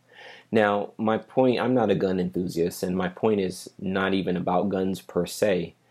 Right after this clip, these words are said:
The point, rather, is to say that maybe there are things that we have in common, and more things that we have in common that, than that, that divides us. But unless you actually go to a gun rally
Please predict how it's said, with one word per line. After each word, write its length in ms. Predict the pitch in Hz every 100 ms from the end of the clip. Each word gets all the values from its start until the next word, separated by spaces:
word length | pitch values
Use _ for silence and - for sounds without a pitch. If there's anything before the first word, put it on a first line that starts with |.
| _ - -
The 100 | 98
point, 400 | - 127 123 76
rather, 320 | 95 95 92
is 220 | 90 90
to 100 | -
say 300 | 90 101 92
that 200 | 90 87
maybe 300 | 98 104 127
there 260 | 117 110 101
are 60 | 98
things 420 | - 98 98 92
that 200 | 90 90
we 140 | 95
have 280 | 87 92 90
in 120 | 87
common, 600 | 90 - 104 92 85 90 -
and 140 | 92
more 240 | 95 113
things 380 | 117 - 90 92
that 160 | 87 85
we 100 | 92
have 240 | 90 87
in 100 | 85
common 460 | 90 90 87 87 90
that, 300 | 90 87 - -
than 360 | 120 98 92
that, 360 | 90 95 - - -
that 340 | 107 90 -
divides 540 | - 87 98 90 90 82
us. 340 | - - - _ - - - _
But 120 | - 110
unless 420 | 107 110 110 -
you 120 | 110
actually 460 | 95 101 - 98 101
go 300 | 92 98 104
to 260 | - 92
a 40 | 87
gun 240 | 90 87
rally 480 | 87 85 85 -